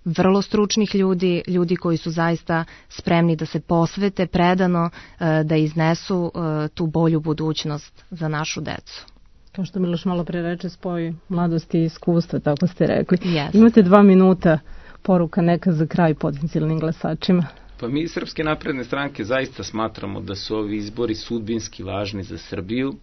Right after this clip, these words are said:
Speaker 3: i građanima smo, kao što smo rekli, pripremili plan i program Srbija dvadeset dvadeset pet i taj plan predviđa ulaganja u infrastrukturu, u zdravstvo, u obrazovanje. E,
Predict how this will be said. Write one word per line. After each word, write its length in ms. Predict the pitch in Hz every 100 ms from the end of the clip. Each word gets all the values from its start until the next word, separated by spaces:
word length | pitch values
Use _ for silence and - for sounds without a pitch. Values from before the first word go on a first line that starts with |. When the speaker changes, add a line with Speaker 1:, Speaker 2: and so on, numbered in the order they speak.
| _ _ - - - -
Speaker 3:
i 200 | 113 113 -
građanima 540 | 131 123 120 113 110 107
smo, 200 | - 107
kao 200 | 113 110
što 160 | -
smo 160 | - 104
rekli, 260 | 110 - 113
pripremili 640 | 107 - 113 117 107 90 - _
plan 300 | 110 98 107 - -
i 60 | -
program 440 | - 107 98 95
Srbija 420 | - 98 101 98
dvadeset 500 | 95 95 95 98 95
dvadeset 540 | 95 95 98 - 85 87
pet 340 | - 131 - - - - -
i 120 | 117
taj 240 | 151 151
plan 300 | 160 139 104
predviđa 640 | 87 113 101 113 95 101 85 - - -
ulaganja 600 | 113 110 107 110 101 95
u 80 | 92
infrastrukturu, 1000 | 123 120 123 - 107 - 113 113 110 110 95 - -
u 120 | 98
zdravstvo, 720 | 95 110 117 113 - 117 - -
u 160 | 98
obrazovanje. 840 | 95 92 92 98 98 104 113 123
E, 60 | 120